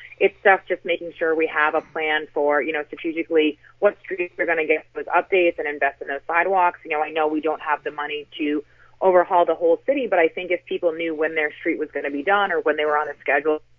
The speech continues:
that would give them, um, you know, some – peace of mind, but also just having better communication and letting people know, okay, who do I talk to when it's actually, you know, this is a,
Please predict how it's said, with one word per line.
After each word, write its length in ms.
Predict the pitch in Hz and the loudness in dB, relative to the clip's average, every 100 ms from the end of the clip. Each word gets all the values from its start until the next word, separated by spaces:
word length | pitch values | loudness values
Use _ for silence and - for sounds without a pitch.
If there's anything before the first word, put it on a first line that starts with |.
| - | -20
that 100 | - | -6
would 180 | 147 147 | -6 -2
give 220 | 151 139 | -2 -2
them, 340 | 147 143 143 - | -4 -6 -10 -2
um, 240 | 151 143 151 | 0 0 -4
you 80 | |
know, 180 | 160 135 - | -4 -4 -4
some – 280 | 156 143 147 - _ _ - | -2 0 -2 -16 _ _ -6
peace 180 | 202 - | -4 -2
of 120 | 190 | 2
mind, 260 | 294 294 254 | 2 2 4
but 80 | |
also 240 | 233 233 254 | 4 2 0
just 160 | 240 | 0
having 260 | 240 202 208 | -2 -4 0
better 200 | 190 180 | 2 2
communication 800 | - 170 165 160 156 160 151 151 - | 0 -8 -2 0 0 -2 -8 -8 -4
and 180 | 170 170 | -2 0
letting 180 | 160 | -2
people 220 | 170 170 156 | -2 -2 0
know, 360 | 151 151 123 - | 2 2 0 -2
okay, 240 | 190 156 226 | 4 2 2
who 80 | |
do 100 | 285 | 4
I 180 | 240 190 - - - - | 6 6 2 -18 -18 -4
talk 260 | 190 175 - | 2 2 0
to 60 | |
when 120 | 156 151 | -6 -6
it's 120 | 151 | -4
actually, 340 | 147 - 151 | -4 -2 -4
you 100 | 151 | -4
know, 100 | 143 | -4
this 180 | 143 170 | -2 -2
is 80 | |
a, 80 | 165 | -4